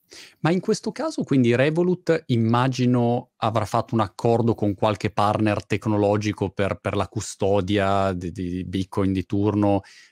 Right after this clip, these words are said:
eh, o, o si è, come dire, messa in casa tutta la tecnologia per dire, "Ok, no, facciamo la parte cripto e la gestiamo noi direttamente"? Co-, come l'avete affrontato?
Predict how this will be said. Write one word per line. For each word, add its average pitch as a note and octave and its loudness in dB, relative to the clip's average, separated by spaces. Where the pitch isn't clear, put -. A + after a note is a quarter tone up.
eh, A2 -2
o, F#2+ -2
o C3 6
si B2 0
è, B2 2
come A#2 2
dire, A2+ 4
messa B2 2
in A2+ 2
casa A#2 0
tutta B2+ -2
la A2 0
tecnologia A2 2
per G#2 0
dire, G#2 2
"Ok, G2+ -2
no, G2+ 0
facciamo A#2+ 2
la G#2+ 2
parte A2 0
cripto A#2+ 2
e A#2 4
la A2 2
gestiamo A2 0
noi A2 4
direttamente"? G#2+ -2
Co-, B2+ 0
come A#2+ 4
l'avete A2 2
affrontato? G#2 -2